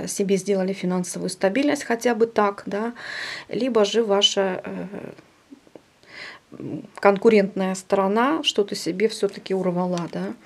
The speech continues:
И на данный момент вот ситуация такая, что кто-то страдает в пустоте, а, да, кто-то всё-таки что-то пытается там ещ-, ещё даже урвать, потому что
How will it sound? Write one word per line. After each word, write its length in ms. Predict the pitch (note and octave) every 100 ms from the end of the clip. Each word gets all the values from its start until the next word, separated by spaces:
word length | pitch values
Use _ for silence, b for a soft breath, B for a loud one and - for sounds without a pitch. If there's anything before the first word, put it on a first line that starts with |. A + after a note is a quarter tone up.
| B B B B -
И 80 | F#3+
на 120 | G3
данный 280 | A3+ A3 G3
момент 480 | G3+ G#3+ B3 B3
вот 180 | F#3 F3
ситуация 500 | - G3 G3 F#3+ -
такая, 420 | F#3 F#3+ A3+ B3 G#3+
что 400 | - - E3 F3 F3 B B B _
кто-то 340 | - G#3+ G3+
страдает 600 | - F#3+ F#3+ B3 D4 D4+
в 60 | -
пустоте, 720 | - B3+ - B3 - B3+ B3+ B B B B B
а, 520 | - F#3+ F#3+ F#3 F#3+ F#3
да, 260 | F#3+ A#3 B3 B B B F#3 F#3
кто-то 560 | - - D#3 G3+ F#3+ -
всё-таки 440 | - G3+ F#3 -
что-то 340 | F3+ - F#3+ F3
пытается 600 | - E3+ F#3 F#3 F#3+ -
там 300 | E3 E3 C#3+ C#3+ C3 -
ещ-, 320 | F3 G#3+ G#3 F3
ещё 380 | G#3 - A3+
даже 300 | F#3+ F3+ F#3
урвать, 500 | F3 E3+ F3 D#3 -
потому 340 | - - D#3+ F3
что 180 | -